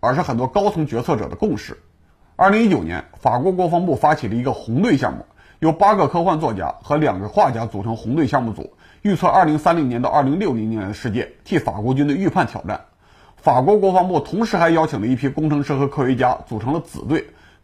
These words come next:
配合科幻作家，让他们的预测更符合逻辑。最后，一组真正的军人组成了蓝队，考虑如何应对科幻作家设定的作战场景。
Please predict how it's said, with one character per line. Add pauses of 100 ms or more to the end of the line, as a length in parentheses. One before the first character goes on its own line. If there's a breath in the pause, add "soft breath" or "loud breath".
配
合
科
幻
作
家，
让
他
们
的
预
测
更
符
合
逻
辑。 (480 soft breath)
最
后， (200 soft breath)
一
组
真
正
的
军
人
组
成
了
蓝
队， (360 soft breath)
考
虑
如
何
应
对
科
幻
作
家
设
定
的
作
战
场
景。